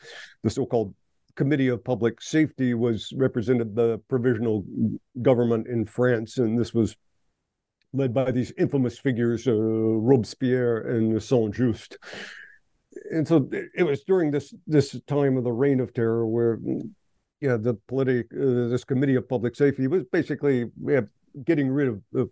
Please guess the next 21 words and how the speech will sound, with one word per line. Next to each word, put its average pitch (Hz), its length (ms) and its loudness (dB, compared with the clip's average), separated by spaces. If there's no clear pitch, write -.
all 135 160 6
of 113 80 4
its - 160 -4
critics 127 640 -2
and 117 100 0
all 123 160 0
of 117 120 2
its 110 100 -6
opponents. 139 640 -2
This 127 160 -2
is 120 80 4
the 120 100 0
period 127 300 2
when 120 500 -2
many, 160 180 0
uh, - 960 -4
many 165 220 2
people 131 320 0
were, 120 340 0
were 113 360 0
executed, 131 720 -2